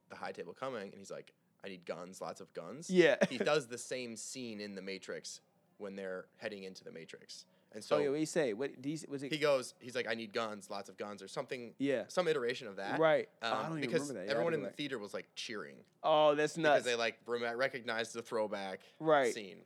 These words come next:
Speaker 1: Yeah.
Speaker 2: Oh, I, you know, I wonder when, when they say, a couple people, like, l-, like, laughed or whatever when they,
Speaker 1: And you're like,
Speaker 2: uh,
Speaker 1: "Why, why are you laughing?"
Speaker 2: Yeah, I was wondering, I was like, "Oh, like, that's cool," but, like, okay, I gotta, you know, I gotta go back and watch that trilogy 'cause it came out when I was, like, it,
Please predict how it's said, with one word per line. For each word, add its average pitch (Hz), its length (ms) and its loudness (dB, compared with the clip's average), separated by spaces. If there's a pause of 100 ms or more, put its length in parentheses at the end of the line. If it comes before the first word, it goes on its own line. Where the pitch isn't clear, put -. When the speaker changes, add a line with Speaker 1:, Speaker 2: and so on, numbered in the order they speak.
Speaker 1:
Yeah. 101 140 -12 (380)
Speaker 2:
Oh, 175 80 12
I, 190 180 12
you 233 180 8
know, 247 100 10
I 226 160 12
wonder 220 340 8
when, 175 240 6
when 180 160 4
they 190 100 10
say, - 220 -2
a 170 80 6
couple 214 240 6
people, 185 240 0
like, 151 180 6
l-, 139 140 0 (100)
like, 147 260 4 (360)
laughed 151 400 8
or 156 80 6
whatever 143 340 8
when 139 140 4
they, 131 260 4
Speaker 1:
And 131 100 2
you're 117 160 8
like, 110 180 4
Speaker 2:
uh, - 40 -2
Speaker 1:
"Why, 95 220 -4 (320)
why 92 80 -8
are 90 40 -10
you 87 100 -14
laughing?" 90 260 -16
Speaker 2:
Yeah, 220 200 12
I 214 60 12
was 226 80 8
wondering, 220 220 10
I 214 40 12
was 220 120 8
like, 208 180 12
"Oh, 262 160 12
like, 185 160 12
that's 226 160 6
cool," 233 240 4
but, 185 140 12
like, 180 200 10
okay, 180 320 8
I 165 140 12
gotta, 180 260 10
you 202 120 2
know, 240 80 12
I 208 160 12
gotta 262 200 10
go 165 140 8
back 151 260 8
and 135 200 0
watch 135 240 6
that 127 140 2
trilogy 147 360 0
'cause 143 140 -6
it 135 80 -6
came 190 260 0
out 160 120 2
when 151 100 0
I 143 40 4
was, 127 100 0
like, 123 140 -8
it, - 160 -2